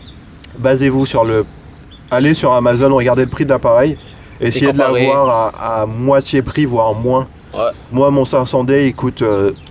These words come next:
Speaker 1: trois cents euros aujourd'hui, et je l'ai eu à cent euros, quoi, ça va.
Speaker 2: Moi, le sept D, je sais pas combien ça coûte, hein.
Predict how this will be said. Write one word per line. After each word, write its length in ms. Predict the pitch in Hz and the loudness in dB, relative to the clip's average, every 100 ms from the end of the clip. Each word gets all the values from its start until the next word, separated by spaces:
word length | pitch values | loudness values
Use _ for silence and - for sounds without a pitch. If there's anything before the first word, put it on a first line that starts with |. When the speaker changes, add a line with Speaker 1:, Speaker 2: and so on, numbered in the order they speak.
| - - | -20 -18
Speaker 1:
trois 260 | - 185 127 | -8 -4 -2
cents 200 | - 131 | 0 -2
euros 200 | 120 123 | 0 0
aujourd'hui, 500 | 123 113 110 107 147 - - - - - - - | 0 0 0 0 -4 -8 -18 -20 -20 -20 -20 -10
et 140 | - 117 | -4 -2
je 100 | 104 | 0
l'ai 60 | |
eu 140 | 120 127 | 0 2
à 80 | 117 | 0
cent 200 | - 120 | 0 -2
euros, 220 | 123 127 | -2 -2
quoi, 180 | 107 98 | -4 -6
ça 140 | - | -4
va. 180 | 107 110 104 - | -6 -6 -8 -8
Speaker 2:
Moi, 160 | 123 | -4
le 80 | 135 | -4
sept 240 | 139 127 104 | -4 -6 -4
D, 140 | 131 | -6
je 60 | - | -6
sais 80 | |
pas 80 | - - | -8 -8
combien 160 | 123 123 | -6 -6
ça 100 | 107 | -8
coûte, 260 | - 117 | -10 -10
hein. 100 | 95 | -10